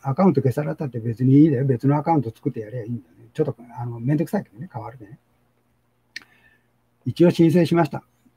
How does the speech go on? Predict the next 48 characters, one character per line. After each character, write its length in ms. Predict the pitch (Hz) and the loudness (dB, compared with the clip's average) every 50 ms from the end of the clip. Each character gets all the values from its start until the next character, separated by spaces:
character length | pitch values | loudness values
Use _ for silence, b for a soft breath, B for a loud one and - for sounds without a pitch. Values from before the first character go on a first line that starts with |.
| _ _ _ _ _ _ _ _ _ _ | _ _ _ _ _ _ _ _ _ _
こ 160 | - 120 143 | -6 -2 0
ん 80 | 156 165 | 0 2
な 120 | 170 175 | 2 2
の 140 | 175 180 175 | 2 2 2
は 180 | 165 156 147 139 | 0 0 0 0
も 320 | 139 139 139 135 135 131 | 0 0 -2 -2 -4 -4
う 40 | 123 | -2
人 240 | 131 151 170 175 170 | 0 0 0 0 0
間 140 | 175 170 | -2 -2
と 120 | 156 175 160 | 0 -2 0
し 40 | 147 | 0
て 60 | 185 | 0
お 100 | 156 143 | 0 0
か 140 | 151 - - | 0 0 0
し 100 | 208 190 | 0 0
い 60 | 160 | 0
か 100 | 147 139 | 0 -2
ら、 220 | 131 127 120 - - | -2 -4 -6 -8 -8
も 320 | 110 123 120 120 120 120 | -8 -8 -6 -6 -8 -8
う、 180 | 110 113 113 123 | -10 -12 -12 -10
あ 160 | 127 123 120 | -10 -8 -8
の、 340 | 123 123 123 123 120 120 127 | -8 -8 -8 -8 -10 -10 -10
ア 60 | 127 | -6
カ 100 | - 156 | -4 -4
ウ 40 | 151 | -4
ン 40 | |
ト 80 | 139 131 | -4 -6
消 120 | - 123 | -8 -8
し 20 | 120 | -8
て 80 | - | -8
く 100 | 139 151 | -8 -8
だ 60 | 147 139 | -8 -8
さ 140 | - 165 | -8 -10
い。 60 | - - _ _ _ _ | -12 -14 _ _ _ _
そ 140 | - - 123 | -18 -14 -14
う 40 | 107 | -12
い 20 | |
う 40 | 104 | -12
こ 80 | 107 110 _ _ _ _ _ _ _ _ _ _ _ _ _ _ _ _ _ - | -14 -20 _ _ _ _ _ _ _ _ _ _ _ _ _ _ _ _ _ -16
と。 60 | 123 | -14
う 0 | |
ん。 640 | 101 92 90 92 95 _ _ _ _ _ - 117 113 | -14 -14 -16 -20 -20 _ _ _ _ _ -12 -8 -6
ま 260 | 123 127 117 - - _ | -6 -6 -6 -8 -14 _
あ、 80 | - 131 | -8 -6
あ 20 | 127 | -6
れ 80 | 156 | -4
だ 80 | 156 123 | -4 -6
よ。 140 | 120 190 | -8 -8